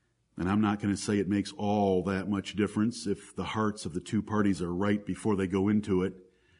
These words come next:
But why do you want to start a marriage off on the wrong foot by putting the emphasis where God doesn't put it?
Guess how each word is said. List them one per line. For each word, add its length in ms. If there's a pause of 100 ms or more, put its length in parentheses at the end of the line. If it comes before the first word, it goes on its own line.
(320)
But 100
why 260
do 80
you 80
want 160
to 120
start 500
a 100
marriage 480
off 320
on 100
the 80
wrong 440
foot 600 (540)
by 140
putting 320
the 160
emphasis 520
where 140
God 480
doesn't 420
put 200
it? 240